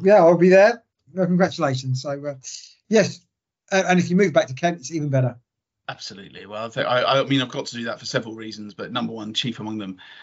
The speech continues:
Speaker 2: is wanting to live with the, uh, well, yeah, I'm gonna say it, wanting to live with the love of my life. Hello, Fiona. I hope you're well. Uh, and hello as well to, uh, to Fiona's brother, David, who I know is a big fan,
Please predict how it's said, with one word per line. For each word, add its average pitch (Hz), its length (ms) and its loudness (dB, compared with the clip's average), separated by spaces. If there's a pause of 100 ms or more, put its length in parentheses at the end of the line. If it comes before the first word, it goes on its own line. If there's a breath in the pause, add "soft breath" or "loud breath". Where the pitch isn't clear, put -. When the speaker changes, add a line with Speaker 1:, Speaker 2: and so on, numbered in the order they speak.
Speaker 2:
is - 160 -12
wanting 113 320 -6
to 113 120 -6
live 104 180 -6
with 113 240 -8
the, 123 260 -2
uh, 127 200 2
well, - 480 -4
yeah, 208 80 6
I'm 190 80 -2
gonna 190 140 0
say 175 200 0
it, - 220 -16
wanting 196 180 -8
to 160 80 -14
live 147 140 -8
with 127 100 -14
the 127 60 -12
love 120 160 -6
of 107 60 -12
my 95 100 -14
life. - 400 -20
Hello, 117 220 -12
Fiona. 98 320 -16
I 95 140 -18
hope - 100 -18
you're - 100 -16
well. - 220 -20 (600 loud breath)
Uh, 135 260 0
and 139 100 0
hello 208 200 2 (220)
as - 160 -8
well 180 280 -2
to, 156 360 -6
uh, 120 260 -8
to 120 220 -12
Fiona's 123 380 -8
brother, 113 240 -10
David, 110 400 -10
who 135 120 -8
I 135 40 -2
know 143 140 0
is 139 100 -6
a 139 40 -10
big 143 200 -4
fan, 95 340 -14